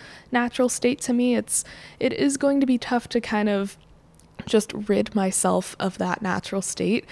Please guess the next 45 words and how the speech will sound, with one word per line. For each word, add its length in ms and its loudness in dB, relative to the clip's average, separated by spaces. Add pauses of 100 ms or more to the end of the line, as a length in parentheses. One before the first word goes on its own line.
(300)
I 100 6
think 260 4
sometimes 640 2
we 160 2
think, 400 -2
like, 220 0
"Oh 160 2
yeah, 520 2 (240)
you 140 4
know, 300 0 (320)
I 120 4
can 180 2
just 240 0
not 220 0
be 120 -6
stressed 460 -4
anymore," 640 0
like 380 -6 (120)
how 180 -2
I 120 2
was 180 -2
feeling 580 -2
before 280 -2
graduation. 640 -2
I 120 -4
thought, 300 -2 (340)
"Yeah, 160 4
once 240 2
I 60 2
graduate, 460 0
I 80 2
just 240 -4
won't 240 -2
be 100 -2
stressed 400 -4
anymore." 540 -4 (440)
But 120 6
I 60 8
didn't 260 8
really 220 6
think 260 2
about 240 -2
the 80 -2
fact 420 -6
that 340 0